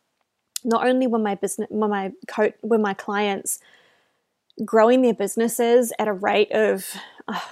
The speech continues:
I mean, it's really hard to put a number on it, but in three to six months,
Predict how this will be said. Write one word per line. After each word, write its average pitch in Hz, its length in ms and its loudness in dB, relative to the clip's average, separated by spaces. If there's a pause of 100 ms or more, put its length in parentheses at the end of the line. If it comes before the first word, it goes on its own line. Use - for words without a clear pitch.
(120)
I - 140 -4
mean, 214 220 0
it's - 180 -8
really 214 200 2
hard 202 200 -6
to - 80 -12
put 202 160 -4
a 196 60 -2
number 208 340 -2
on 190 160 -4
it, 185 160 -8
but 202 220 2
in 208 160 0
three 233 280 -2
to 247 80 0
six - 320 -8
months, 208 360 -4